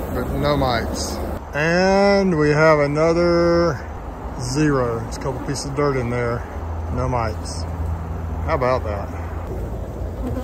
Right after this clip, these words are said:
Zero mites. I'm really excited about the results out here.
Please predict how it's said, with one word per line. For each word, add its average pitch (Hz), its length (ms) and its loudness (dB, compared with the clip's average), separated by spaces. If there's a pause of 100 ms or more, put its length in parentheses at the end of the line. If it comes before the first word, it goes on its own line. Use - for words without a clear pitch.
(600)
Zero 160 380 2
mites. 147 540 0 (1800)
I'm 190 220 8
really 190 140 10
excited 175 380 8
about 156 200 6
the 147 60 0
results 160 480 4
out 139 240 4
here. 131 320 2